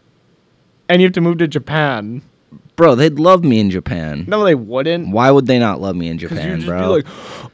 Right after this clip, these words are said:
Speaker 2: I just talk
Speaker 1: "Oh,
Speaker 2: shit about
Speaker 1: where's
Speaker 2: the
Speaker 1: the chi-,
Speaker 2: food.
Speaker 1: where's the chicken in the bowl with the water?"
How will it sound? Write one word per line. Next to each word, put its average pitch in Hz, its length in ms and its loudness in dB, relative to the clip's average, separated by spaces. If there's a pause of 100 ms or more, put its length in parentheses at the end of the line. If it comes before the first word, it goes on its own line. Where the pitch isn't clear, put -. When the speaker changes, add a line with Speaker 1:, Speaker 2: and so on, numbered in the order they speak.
(100)
Speaker 2:
I 135 140 4
just 185 320 0
talk - 160 4
Speaker 1:
"Oh, 196 220 10
Speaker 2:
shit 82 140 6
about 190 80 6
Speaker 1:
where's 190 240 8
Speaker 2:
the 110 60 2
Speaker 1:
the 185 100 6
chi-, 117 340 6
Speaker 2:
food. 190 80 2
Speaker 1:
where's 196 300 8
the 175 80 0
chicken 202 420 4
in 175 160 8
the 165 60 4
bowl 156 680 6
with 151 160 2
the 160 80 -4
water?" 147 1200 2